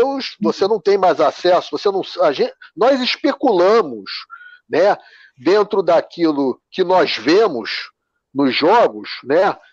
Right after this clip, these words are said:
Às vezes em alguns poucos minutos. Então, dentro daquilo que nós temos visto nos jogos do Fluminense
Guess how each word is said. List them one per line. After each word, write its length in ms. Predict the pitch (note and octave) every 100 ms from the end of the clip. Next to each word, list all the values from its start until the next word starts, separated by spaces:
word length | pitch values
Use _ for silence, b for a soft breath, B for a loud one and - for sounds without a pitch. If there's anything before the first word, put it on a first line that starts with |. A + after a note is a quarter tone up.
| -
Às 240 | D3 B2
vezes 340 | C#3+ A#3 A#3+ A#3+
em 60 |
alguns 340 | A3+ - A3+ G#3+
poucos 360 | A3 G#3+ -
minutos. 600 | A3 A3+ D#3+ C3 - - b b b b -
Então, 440 | G3+ - D4+ B3+
dentro 320 | F3 D4+ D4
daquilo 400 | B3+ A3 - G3+
que 120 | E3+ F#3+
nós 200 | F3 -
temos 320 | G3+ E3 A#2
visto 400 | - F#3 - C#3+
nos 160 | C3+
jogos 300 | A2+ D3+ B2
do 80 | B2
Fluminense 680 | - C3 A#2 C3+ F3+ C3 -